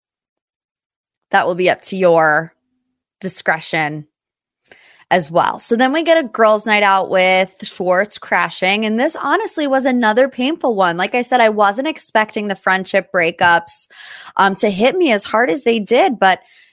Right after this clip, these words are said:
you know, Ariana and Schwartz are having this conversation, and, and Ariana is also laying it out to Schwartz. Like, "Schwartz, Tom Sandoval messed up your family. What did he think was gonna happen? That he was gonna cheat on me with Raquel and walk away unscathed?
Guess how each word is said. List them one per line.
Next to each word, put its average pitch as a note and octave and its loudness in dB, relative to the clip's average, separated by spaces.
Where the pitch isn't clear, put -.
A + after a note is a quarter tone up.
you A3+ 2
know, A3 2
Ariana A#3 2
and B3+ 2
Schwartz A3+ 0
are G#3+ 2
having G#3 0
this G#3 -6
conversation, G3+ -2
and, F3 -4
and G3+ 0
Ariana C4+ 0
is C#4 0
also C4 2
laying A3+ 2
it A3 4
out A#3+ 2
to A3 -6
Schwartz. A#3 -2
Like, F#3+ -4
"Schwartz, - -4
Tom C#4+ 2
Sandoval D#4 0
messed G#3+ -2
up G3+ 0
your G3+ 0
family. G3 -2
What G#3+ 6
did E4+ 0
he F4+ 2
think G4 -4
was G3+ 0
gonna G3 0
happen? F3 -2
That D#3+ -6
he F#3 -4
was F#3+ -4
gonna F#3+ -4
cheat G#3+ 0
on A#3+ 2
me C4 -2
with A#3 -6
Raquel F3+ 0
and G3 -4
walk F3+ 0
away F#3 0
unscathed? F#3 0